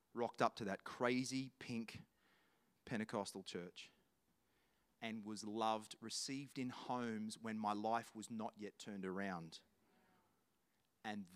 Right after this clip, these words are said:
that is still affecting me. That literally changed the course of my life. The things that I was doing, I thought, "That's really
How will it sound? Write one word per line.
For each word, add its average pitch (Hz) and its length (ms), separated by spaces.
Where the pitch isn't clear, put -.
that 113 420
is 113 160
still 120 360
affecting 98 540
me. 85 160
That 131 200
literally 131 680
changed 120 500
the 113 60
course - 440
of 113 140
my 104 160
life. 98 560
The 139 80
things 170 360
that 160 120
I 156 120
was 147 200
doing, 175 440
I 156 160
thought, 147 380
"That's 180 260
really 156 340